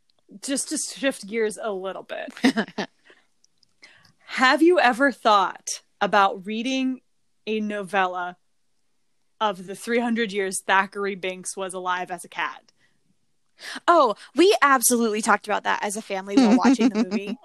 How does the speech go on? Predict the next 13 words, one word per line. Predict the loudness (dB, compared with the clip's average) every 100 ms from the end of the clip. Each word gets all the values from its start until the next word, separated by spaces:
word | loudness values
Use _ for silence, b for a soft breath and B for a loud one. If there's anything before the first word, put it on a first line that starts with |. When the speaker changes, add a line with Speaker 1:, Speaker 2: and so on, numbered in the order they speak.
| -20
Speaker 1:
<laughs> | -14 2
Oh | 4 6 6 6
my | 6 6 6
Speaker 2:
Not | 6 6 6
Speaker 1:
God. | 4 6
Speaker 2:
the | 6
novella | 6 4 6 6 6
part, | 6 4 4
but, | 4 4 4
like, | 4 4 2 -4 -20 _ _
how, | -12 0 2 2 -2 -8
what | -4 0 0
happened? | -2 -6 -8 -12 -14 -20